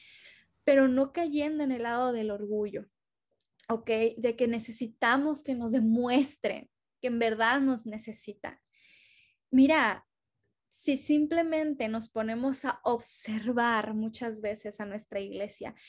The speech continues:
y dejar de verla de manera superficial, como a veces llegamos, nos sentamos a un servicio y vemos todas las cosas por encima, si nos ponemos a observar los ministerios, nos ponemos a observar cada cosa que se hace,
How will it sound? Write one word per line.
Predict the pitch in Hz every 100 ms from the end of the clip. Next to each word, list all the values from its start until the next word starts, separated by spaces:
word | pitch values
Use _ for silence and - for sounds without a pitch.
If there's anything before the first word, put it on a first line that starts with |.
| - _
y | 262
dejar | 254 254 269 269
de | 320
verla | 311 311 311
de | 294
manera | 262 247 254
superficial, | 262 285 254 240 - 226 - 233 226 226
como | 254 233
a |
veces | 214 226 233
llegamos, | 233 214 214 220
nos | 233 226
sentamos | 214 208 220
a | 233
un |
servicio | 226 233 226 226
y | 240
vemos | 220 240 233
todas | 247 247
las | 254 247
cosas | 240 233 240
por | - 240
encima, | 233 226 - 240 214 202 - _ - -
si | -
nos | 269 262
ponemos | - 254 269 302
a | 302 -
observar | 254 254 254 - - 254 226 220 220 196 - _
los | 233 226 226
ministerios, | 233 233 226 220 - 208 202 208
nos | 233 226
ponemos | - 226 240 269
a | 277 -
observar | 254 262 254 - 277 247 240 220 233 220 - - - - - _
cada | - 269 302 302
cosa | 285 269 269
que | 269
se | 226 233 208
hace, | 202 - -